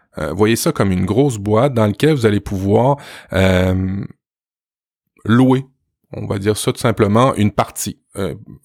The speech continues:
une partie de la boîte ou la boîte au complet. En fonction de la demande, euh, ben, toutes ces boîtes-là vont être suspendues dans les airs, tel un arbre. Alors, il va y avoir un tronc,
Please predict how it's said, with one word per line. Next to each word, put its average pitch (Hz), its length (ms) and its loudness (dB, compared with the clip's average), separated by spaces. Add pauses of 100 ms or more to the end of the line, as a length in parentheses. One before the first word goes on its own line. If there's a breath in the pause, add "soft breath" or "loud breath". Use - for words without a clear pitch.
(100)
une 104 140 -2
partie - 280 -4
de 120 40 0
la 107 100 2
boîte 95 260 0
ou 107 60 -2
la 98 100 2
boîte 104 220 0
au 107 60 -2
complet. - 320 -6 (260 loud breath)
En 113 140 2
fonction 143 420 2
de 151 60 2
la 117 120 4
demande, 107 400 2 (300 loud breath)
euh, 95 360 2
ben, 98 240 -2
toutes - 180 -6
ces 151 120 0
boîtes-là 117 360 0
vont 117 120 0
être 98 80 0
suspendues 123 600 -4
dans 110 160 0
les 95 260 -2
airs, 117 240 -2 (720 soft breath)
tel 190 160 2
un 113 280 0
arbre. 95 480 -6
Alors, 92 200 -2
il - 20 -4
va 101 80 2
y - 20 4
avoir 107 200 4
un 98 120 2
tronc, 135 440 -4